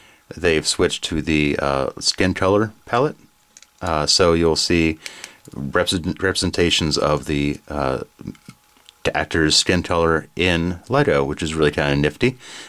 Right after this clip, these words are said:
Uh, really gets the point across of who that actor is sometimes, because after a while,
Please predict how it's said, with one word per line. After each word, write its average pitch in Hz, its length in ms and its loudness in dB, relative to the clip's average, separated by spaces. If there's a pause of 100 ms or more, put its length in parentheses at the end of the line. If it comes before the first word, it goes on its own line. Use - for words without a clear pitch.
Uh, 87 240 0
really 107 200 2
gets 107 180 2
the - 80 -10
point 98 240 0
across 82 440 -2
of 73 120 -8
who 82 200 -2
that 78 180 2
actor 73 260 -2
is 78 180 4
sometimes, 85 520 0 (380)
because 90 400 2
after 87 320 0
a 82 60 2
while, 78 460 0